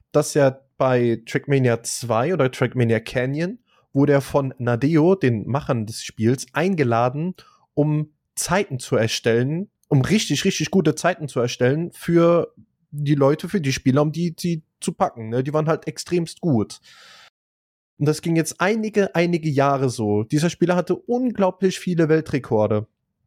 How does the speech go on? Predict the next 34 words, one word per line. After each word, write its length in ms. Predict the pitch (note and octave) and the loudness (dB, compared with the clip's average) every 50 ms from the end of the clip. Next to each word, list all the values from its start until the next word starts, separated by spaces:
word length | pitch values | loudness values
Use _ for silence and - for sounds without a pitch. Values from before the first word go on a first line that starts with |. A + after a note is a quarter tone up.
| _ _ _ _ _ _ _ _ _ - | _ _ _ _ _ _ _ _ _ -2
Nur 200 | C#3+ C#3+ D3+ - E3+ | 0 0 0 2 2
irgendwann 720 | F3 G#3 G3+ G3 E3 - D#3+ D#3 D3+ D3+ F3 G#3 A3+ - _ _ - _ _ _ _ _ _ - | 0 0 0 0 -2 -2 -2 -2 -2 -2 -6 -8 -10 -14 _ _ -20 _ _ _ _ _ _ -4
ist 140 | E3 C3+ | -2 -2
es 160 | D#3 D3+ - - | 0 -2 -2 0
aufgefallen, 960 | - G3 B3 B3+ - - D#3 C3 - - B2+ A2+ A#2+ C3 D#3 G3 A#3+ C4+ - _ _ _ _ _ | 2 2 2 0 -2 -4 -4 -4 -2 -2 0 0 0 0 -2 -4 -6 -8 -12 _ _ _ _ _
beim, 340 | - C#3 C3+ C3+ B2+ B2 A#2+ | -2 -2 0 0 -2 -2 0
beim 220 | C3 B2+ A#2+ A#2+ | 0 0 0 0
Angucken 460 | - D3+ F#3 F#3+ - - D3 C#3+ C3 | 0 -2 -2 -2 -4 -6 -6 -6 -8
von 200 | B2 - C#3+ C3 | -4 -2 -2 0
einem 100 | B2+ B2 | 0 -2
gecheateten 640 | B2 C3+ B2+ - - D3+ C3 C3+ A#2 - A#2 A2 A2 | -2 -4 -4 -4 -4 -2 -2 -2 -2 -2 -2 -2 0
Run, 380 | C#3 E3 D#3+ D#3 F#3 A3 A#3 _ _ _ _ _ _ _ _ _ _ _ _ _ _ | 0 0 0 -2 -4 -8 -10 _ _ _ _ _ _ _ _ _ _ _ _ _ _
dass 280 | - D3 D3 - - - | -2 -2 -2 -2 -6 -8
die 280 | - C#3 D3 C#3+ C#3 | -6 -4 -2 -2 -2
Inputs 580 | - - G#3 A#3+ C4 B3+ - - C3+ B2+ - - | -2 0 0 0 0 0 0 0 0 0 0 -2
irgendwie 220 | D3+ D3 D3 D3 | -2 -2 -2 -2
viel 220 | - - C4 C4+ - | -2 0 0 0 2
zu 120 | - A3 | 0 -2
schnell 300 | - - F3+ F3 D#3+ B2 | -2 0 2 2 2 2
waren, 180 | A2 G#2 G#2 G#2 | 2 0 0 2
ne? 240 | A#2 C#3 E3+ E3+ - | 2 2 2 2 2
Also 320 | D3+ C#3 C#3 C#3+ C#3+ C#3+ | 0 2 4 4 4 4
das 220 | C#3 C#3+ C3 - - | 4 2 0 0 2
heißt, 520 | C#3+ C#3 C#3+ C#3+ C#3+ C#3 - - - - - | 2 4 4 2 2 0 -4 -10 -14 -8 -8
oh, 40 | A2 | -6
ich 140 | G#2+ - | -6 -4
kann 140 | - - A#2 | -4 -2 0
mal 100 | A2+ A2 | 0 -2
gucken, 480 | - - - - - - C3 C3+ D3+ D#3+ - - - - - - _ | -2 -4 -10 -14 -8 -6 -4 -4 -4 -4 -8 -14 -20 -20 -20 -4 _
dass 220 | - C#3+ - - | -2 -2 0 0
man, 340 | C#3 C3+ C3+ C3+ C3+ C3 B2 | 0 2 2 2 0 0 0
wenn 80 | C3+ | 2
man's 300 | C3 C3 B2 B2 - - | 2 2 2 0 -2 0
hört, 380 | E3 D#3 C#3+ C#3+ E3 - - - | 2 2 4 2 2 0 -4 -12